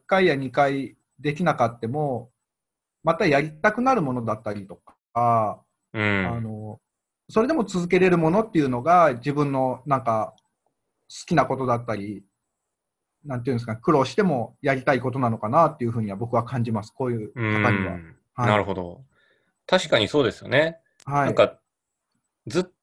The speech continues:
Speaker 2: と絶えず続けれるみたいなことって意外にあんまりなくて、僕も
Speaker 1: はい。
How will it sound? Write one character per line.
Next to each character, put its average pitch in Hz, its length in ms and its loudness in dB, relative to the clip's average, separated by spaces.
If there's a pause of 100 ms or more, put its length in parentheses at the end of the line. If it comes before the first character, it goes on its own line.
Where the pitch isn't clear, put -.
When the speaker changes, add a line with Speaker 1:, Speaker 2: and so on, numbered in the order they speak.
(160)
Speaker 2:
と 196 460 6 (220)
絶 202 200 8
え - 20 0
ず 139 240 2
続 135 300 -2
け 135 260 0 (140)
れ 139 180 4
る 143 180 8
み 127 140 6
た 117 140 4
い 98 60 2
な 90 100 2
こ 101 100 0
と 95 140 -2
っ - 120 -20
て 95 200 4
意 95 80 2
外 175 200 6
に 175 120 4
あ 170 60 6
ん 165 180 2
ま 160 100 6
り 147 460 2 (120)
な 123 220 2
く - 140 -14
て、 90 400 2
僕 110 220 -2
も 147 100 6
Speaker 1:
は 147 100 8
い。 120 140 -2